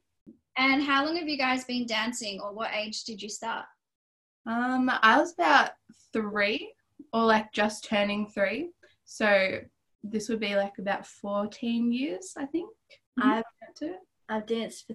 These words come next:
Speaker 3: thirteen years this year at Backstage.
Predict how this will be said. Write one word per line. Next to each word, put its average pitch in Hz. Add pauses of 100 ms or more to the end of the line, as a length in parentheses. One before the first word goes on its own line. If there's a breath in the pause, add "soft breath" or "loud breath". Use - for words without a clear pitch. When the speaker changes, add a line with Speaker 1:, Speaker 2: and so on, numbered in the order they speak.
(160)
Speaker 3:
thirteen 208
years 220 (580)
this 208
year 240 (220)
at 196
Backstage. 277